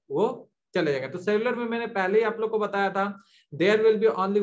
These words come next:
one phylum, यहाँ पे सिर्फ एक phylum होगा cellular level में। ओके, सेलुलर लेवल there will be only one phylum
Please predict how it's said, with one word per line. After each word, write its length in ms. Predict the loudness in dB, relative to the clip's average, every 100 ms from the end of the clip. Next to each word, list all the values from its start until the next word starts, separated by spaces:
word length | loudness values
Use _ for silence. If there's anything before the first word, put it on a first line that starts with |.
| 0
one 220 | -2 -2
phylum, 320 | -2 0 0 -2
यहाँ 140 | -6
पे 120 | -6 -6
सिर्फ 300 | -6 -6 2
एक 220 | 2 2
phylum 240 | -2 0 0
होगा 160 | -2
cellular 400 | -2 -2 -2 -2
level 280 | -2 -2 -2
में। 220 | -4 -6 -10 _ _ _ _ _ _
ओके, 320 | -6 2 2 2 -2 -14 _ _ _ _
सेलुलर 760 | -20 -8 -2 0 2 2 2 2
लेवल 500 | 2 2 2 0 -2 -8 _ -12
there 240 | -4 -2 0
will 160 | 0 0 0
be 80 | 0 0 0
only 320 | 0 0 -2 -2
one 260 | -2 -2 -2
phylum 440 | -2 -2 0 -2